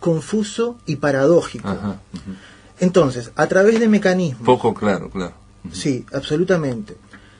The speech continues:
Speaker 1: A través de mecanismos de un dogma, ¿sí? O una ideología que es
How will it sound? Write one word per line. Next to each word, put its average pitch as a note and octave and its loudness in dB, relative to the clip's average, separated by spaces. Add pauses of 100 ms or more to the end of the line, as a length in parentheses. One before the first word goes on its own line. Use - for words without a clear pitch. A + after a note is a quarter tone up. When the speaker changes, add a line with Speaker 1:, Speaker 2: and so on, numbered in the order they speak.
(120)
Speaker 1:
A C#3 0
través E3 4
de G#3 6
mecanismos D#3+ 0
de B2+ -2
un F#3 4
dogma, A#2+ 2 (340)
¿sí? C#3+ -4
O D3 4
una D#3+ 0
ideología D3 2
que C#3+ 0
es - -4